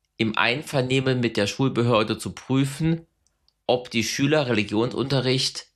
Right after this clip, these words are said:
in Übereinstimmung mit den Lehren und Anforderungen der Kirche erhalten. Artikel zweiunddreißig. Aufgrund der in Deutschland bestehenden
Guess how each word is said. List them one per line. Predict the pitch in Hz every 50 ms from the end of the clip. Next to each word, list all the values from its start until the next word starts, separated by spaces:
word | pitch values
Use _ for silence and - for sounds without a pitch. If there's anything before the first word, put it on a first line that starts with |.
| _ _ _
in | - 120 113 -
Übereinstimmung | - 123 117 120 - - 78 92 113 143 151 - - - 151 143 143 143 139
mit | 131 123 107
den | 110 107 107
Lehren | 104 101 104 104 117 131 135 139 147 147 147 151 - - _ _
und | - 107 107 - -
Anforderungen | - 107 113 - - - - 135 135 131 135 123 127 135 135 131 131
der | 113 104 101
Kirche | - - 123 110 117 113 - 123 120 110 - - _
erhalten. | - - 107 107 107 101 101 - - 80 73 71 - - _ _ _ _ _ - - _ _ _ _
Artikel | - 113 117 - 139 131 - 131 117
zweiunddreißig. | - - - 135 131 156 139 113 95 90 90 90 80 78 - - 73 - - - - - _ _ _ _ _ _ _ _ _ _
Aufgrund | - 107 107 - - 123 117 120 147 170 190 190 - - - -
der | - 135 127 -
in | 127 120
Deutschland | 131 123 131 131 - - 143 127 123 -
bestehenden | 135 - - - - 123 123 123 120 107 90 85 82 78 - -